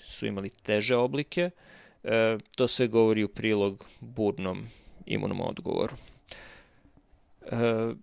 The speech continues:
još uvek se ne zna da li sars cov dva ima direktan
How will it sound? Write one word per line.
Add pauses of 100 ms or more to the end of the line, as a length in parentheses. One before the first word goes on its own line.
još
uvek
se
ne
zna
da
li
sars
cov
dva
ima
direktan